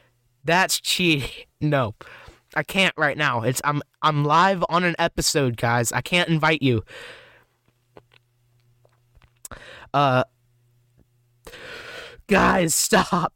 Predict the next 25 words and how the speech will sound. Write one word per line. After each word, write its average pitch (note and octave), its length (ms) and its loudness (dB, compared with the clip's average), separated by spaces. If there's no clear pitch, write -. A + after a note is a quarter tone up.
Okay, C3+ 200 0
I'm C3+ 120 0
turning F3+ 260 0
Do C#3 100 0
Not C#3+ 160 0
Disturb C3 340 0
on C3+ 160 2
for C3+ 140 0
about B2 220 0
twenty C#3 280 -2
seconds C#3 400 -4
while B2 80 2
I A#2+ 60 0
finish B2 280 -2
the A#2+ 360 2
half C3+ 280 -4
through A#2+ 440 0
the C3+ 180 -2
analytics. B2 540 0
So E3+ 140 -2
the D#3+ 60 2
devices E3 420 -2
used C#3 260 2
for B2+ 160 -2
re-, A#2+ 100 -2